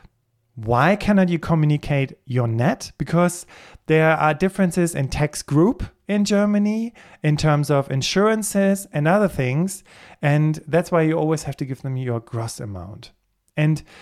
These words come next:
if you're insecure about salary, okay, so what can I ask for? What is a proper salary in that area? Research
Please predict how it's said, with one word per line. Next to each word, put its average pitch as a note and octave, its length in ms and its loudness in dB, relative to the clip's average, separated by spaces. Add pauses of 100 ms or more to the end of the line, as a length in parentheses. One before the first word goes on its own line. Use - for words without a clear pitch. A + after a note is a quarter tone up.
(140)
if F#3 180 -2
you're E3+ 360 2
insecure F#3+ 580 2
about C#3 400 2
salary, D#3 540 2
okay, D3+ 260 0
so C#3+ 180 0
what C#3+ 240 0
can - 160 -6
I C#3 60 0 (240)
ask - 160 -6
for? B2+ 380 0
What B2+ 280 -2
is C#3 300 -2
a - 80 -10
proper C3+ 340 -4
salary C3 560 0
in B2 120 -4
that B2 240 0
area? C#3+ 560 2 (580)
Research D#3+ 720 0